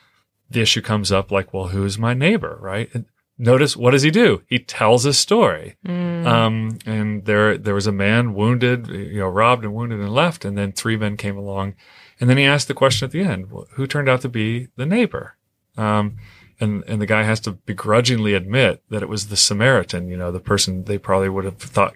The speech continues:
Speaker 1: couldn't have been, um, the good person in the scenario.
Speaker 2: Mm.
Speaker 1: So I think,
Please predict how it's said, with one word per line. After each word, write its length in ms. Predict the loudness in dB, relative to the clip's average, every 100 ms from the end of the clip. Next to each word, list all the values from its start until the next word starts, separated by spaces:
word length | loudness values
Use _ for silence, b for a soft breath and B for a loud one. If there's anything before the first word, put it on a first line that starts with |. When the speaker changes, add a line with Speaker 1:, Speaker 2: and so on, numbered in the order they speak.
| _
Speaker 1:
couldn't 240 | 0 0 0
have 200 | -4 -4
been, 340 | -4 -4 -6 -10
um, 220 | -10 -6
the 80 | -6
good 200 | -4 -4
person 320 | -4 -6 -6
in 100 | -6 -6
the 60 |
scenario. 400 | -4 -4 -10 -14 -18 B B B B B B
Speaker 2:
Mm. 200 | -14 -6
Speaker 1:
So 320 | 2 6 6
I 100 | 4
think, 400 | 0 0 -2 -6